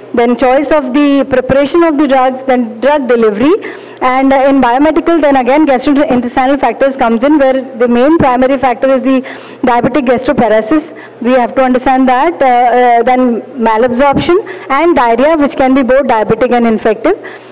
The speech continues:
Then, uh, your neuroendocrine, your drug kinetics, these all are the important key role, key role points when the diet is, is taken, uh, diet is into account for a diabetic patient.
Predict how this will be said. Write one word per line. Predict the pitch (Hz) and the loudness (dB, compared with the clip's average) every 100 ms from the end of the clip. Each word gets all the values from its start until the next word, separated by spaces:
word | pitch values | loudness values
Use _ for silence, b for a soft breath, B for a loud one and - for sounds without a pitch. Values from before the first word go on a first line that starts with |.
| B | B
Then, | 254 | 2
uh, | 254 269 254 226 233 233 | 2 2 2 2 2 2
your | 240 | 2
neuroendocrine, | 247 262 302 285 285 277 269 269 | 2 2 2 2 0 0 0 2
your | 254 220 | 2 0
drug | 208 247 254 | 0 -2 0
kinetics, | 262 262 262 285 269 | 0 0 0 -2 -2
these | 277 269 | -2 2
all | 302 302 | 2 2
are | 294 | 2
the | 320 277 | 2 2
important | 254 - 277 277 320 339 - | 0 0 0 2 0 0 2
key | 285 | 2
role, | 277 294 294 - B B B - | 2 2 2 -2 B B B -8
key | 294 311 349 | 0 2 4
role | 339 339 339 | 2 2 2
points | 294 269 311 415 - | 2 2 2 0 0
when | 277 285 | 0 2
the | 320 | 2
diet | 254 233 240 302 262 | 2 2 2 2 2
is, | 277 294 269 | 0 0 -2
is | - 277 311 277 - - - | 0 2 2 0 -8 -10 -2
taken, | - 277 269 | 0 2 2
uh, | 233 226 | 2 0
diet | 220 240 269 302 | 0 0 0 0
is | 285 | 0
into | 269 240 277 | 0 2 0
account | 226 226 233 | 0 -2 0
for | |
a | 254 254 | 0 2
diabetic | 208 196 202 - | 0 0 -2 -2
patient. | 202 - 196 | -2 -2 -10